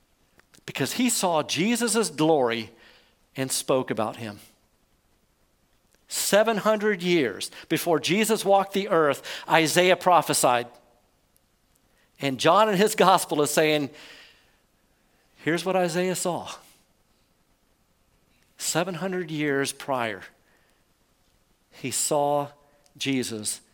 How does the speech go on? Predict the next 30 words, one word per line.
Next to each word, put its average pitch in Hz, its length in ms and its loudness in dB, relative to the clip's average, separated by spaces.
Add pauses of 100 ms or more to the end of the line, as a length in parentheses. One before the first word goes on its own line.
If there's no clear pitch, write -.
(320)
and 123 100 -10
spoke - 360 -4
about 113 260 -6
him. 110 280 -12 (1600)
Jesus 147 400 -4
shows 143 340 -2
up 139 140 -4
repeatedly 131 680 -2
in 123 60 -4
the 127 80 -4
Old 123 160 -2
Testament. 120 420 -8 (880)
He 185 140 4
also 185 400 4
fulfills 165 760 2 (320)
all 175 340 6
of 180 100 2
the 185 120 -2
Old 160 280 -2
Testament 156 480 0
roles, 165 680 0 (420)
uh, - 60 -2
of 160 260 0
the 160 100 2
leaders. 160 540 -2 (640)
Uh, 220 80 -6 (100)
you'll 196 200 2
read 208 220 4
about 185 300 4
priests. - 680 0